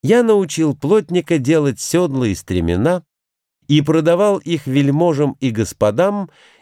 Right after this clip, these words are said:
и скопил я таким образом большие деньги. И мое место у этих людей стало великим, и они полюбили меня сильной любовью.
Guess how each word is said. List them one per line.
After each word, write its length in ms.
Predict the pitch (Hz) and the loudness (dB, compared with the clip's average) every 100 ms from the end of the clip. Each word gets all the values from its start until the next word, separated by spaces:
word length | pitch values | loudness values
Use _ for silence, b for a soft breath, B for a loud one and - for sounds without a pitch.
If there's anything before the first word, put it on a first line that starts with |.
| b | b
и 140 | 160 147 | 0 0
скопил 600 | - 151 139 143 185 196 | 0 0 0 0 0 2
я 200 | 180 175 | 0 0
таким 420 | 165 147 170 156 | 0 0 0 2
образом 800 | 175 165 170 139 160 151 147 - | 0 0 -2 0 0 0 -2 -4
большие 840 | 92 85 98 92 80 - 202 170 107 | -8 -2 0 0 -6 -6 -4 -2 -2
деньги. 680 | 90 175 156 78 53 53 - _ _ _ _ _ _ | -2 -2 -2 -4 -6 -14 -18 _ _ _ _ _ _
И 160 | - 120 | 2 4
мое 340 | 113 113 107 | 4 2 2
место 420 | 110 117 101 - 104 | 2 0 0 -2 -4
у 180 | 113 | 0
этих 380 | 107 92 101 92 | -2 -2 -4 -6
людей 400 | 92 95 98 104 | -4 -2 0 -2
стало 600 | 87 - 98 90 90 78 _ _ | -2 -2 0 2 0 -4 _ _
великим, 880 | - 65 73 73 135 147 - 104 95 _ _ _ _ _ _ | -16 -10 -6 -2 -4 -4 -12 -12 -16 _ _ _ _ _ _
и 100 | 113 | 0
они 300 | 110 113 120 | 2 2 0
полюбили 720 | 113 104 92 87 76 165 139 131 | 0 -2 -2 -4 -2 -2 0 0
меня 500 | 117 110 104 101 92 b | 0 0 0 0 -4 b
сильной 540 | - - 104 87 82 78 | -14 -4 -2 0 -2 -2
любовью. 760 | 73 67 76 67 62 57 53 | -6 -6 -6 -6 -8 -14 -16